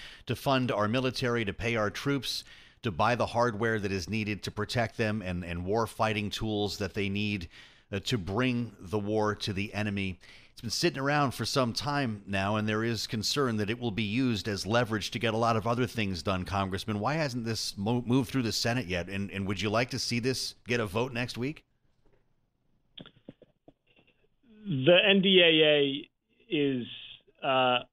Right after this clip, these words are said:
Speaker 2: overly, uh, is spending too much on the Department of Defense.
Speaker 1: It's
Speaker 2: As
Speaker 1: too
Speaker 2: you
Speaker 1: much
Speaker 2: mentioned
Speaker 1: money.
Speaker 2: in your intro, I'm a Marine veteran myself.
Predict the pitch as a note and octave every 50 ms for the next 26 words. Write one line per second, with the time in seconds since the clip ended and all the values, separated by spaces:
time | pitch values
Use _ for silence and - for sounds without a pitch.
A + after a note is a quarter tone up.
0 | _ _ _ _ - D#3+ D#3+ C#3+ D3+ D#3 C#3+ C#3+ C#3+ C#3 C3+ C3 C3 C3 - -
1 | _ _ _ _ _ _ _ _ _ _ - C#3+ C3 B2+ A#2+ A#2+ A#2+ A#2+ A#2 -
2 | - - G4+ G4+ - - - _ _ _ _ _ _ - C#3 - - - E3 D3+
3 | D3 D3 C3 - - D3+ C#3 C3+ B2 A2+ - - - - - - C#3 B2+ B2+ B2
4 | A#2+ A#2+ A#2+ A2+ A2+ - B2+ B2 B2 A#2+ A2+ G#2+ G2+ A2 - - A2+ G#2 G2+ -
5 | - - - - _ _ _ - D3 D3+ D3+ D#3 F#3 D#3+ D#3 D3 D3 C#3 C3 A2
6 | - C3+ C3 C3 C3 B2+ C3+ C#3 C3 - - C#3 C3 B2+ B2+ C3 B2+ B2 B2 B2
7 | B2+ B2+ A#2+ A#2 B2 B2 B2 A#2+ A#2 A#2 A2+ A2 - - B2+ A#2+ A#2 A2+